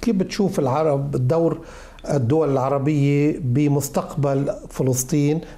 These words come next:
مستقبل القضية بعد ما حصل في اليوم التالي؟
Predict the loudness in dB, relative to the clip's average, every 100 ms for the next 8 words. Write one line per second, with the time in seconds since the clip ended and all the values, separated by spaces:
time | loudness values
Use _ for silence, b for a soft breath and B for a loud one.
0 | B -4 -2 -2 0 0 0 -2 0 2
1 | 2 2 2 0 -2 -4 -2 -2 -2 -4
2 | -2 0 0 -4 -8 B B B B B
3 | B -14 -4 0 2 2 0 0 0 2